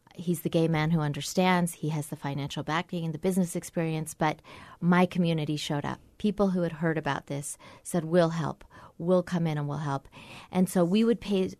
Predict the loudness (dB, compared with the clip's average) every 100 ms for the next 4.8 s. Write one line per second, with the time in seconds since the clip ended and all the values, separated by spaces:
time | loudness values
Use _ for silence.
0 | _ -4 -2 -2 -2 -2 -2 -2 -4 -6
1 | -2 -2 -2 -2 -2 -4 -14 -20 -14 -6
2 | -4 2 4 4 2 2 2 4 2 2
3 | -2 0 2 2 0 0 -2 0 -2 -6
4 | -14 -20 -20 -2 4 6 6 2